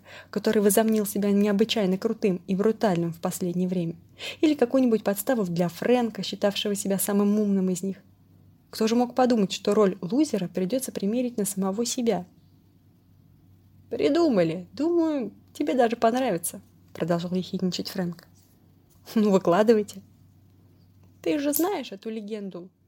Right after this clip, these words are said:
ну, о лифте», — продолжал Фрэнк. «Вы серьезно? Вам что, по пять лет?» «Так вот,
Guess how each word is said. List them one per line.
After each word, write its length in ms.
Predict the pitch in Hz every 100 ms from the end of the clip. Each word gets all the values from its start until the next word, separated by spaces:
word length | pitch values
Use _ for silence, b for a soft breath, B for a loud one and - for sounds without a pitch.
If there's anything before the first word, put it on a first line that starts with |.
| _ 277
ну, 240 | 262 175 - _ _ _
о 60 | 285
лифте», — 340 | 226 - 240 - _ _ _ _ _ _
продолжал 460 | - - 180 175 175
Фрэнк. 380 | - 180 165 - _ _ _ _ _ _ _ _ _ _
«Вы 240 | 185 220
серьезно? 720 | 202 175 170 185 254 240 190 - B -
Вам 200 | 208 196
что, 200 | - 202
по 100 | 190
пять 260 | 190 196 208
лет?» 300 | 226 247 - _ _ _ _ _ _ _ _ _ _ _ _ - _
«Так 280 | 311 - -
вот, 140 | 196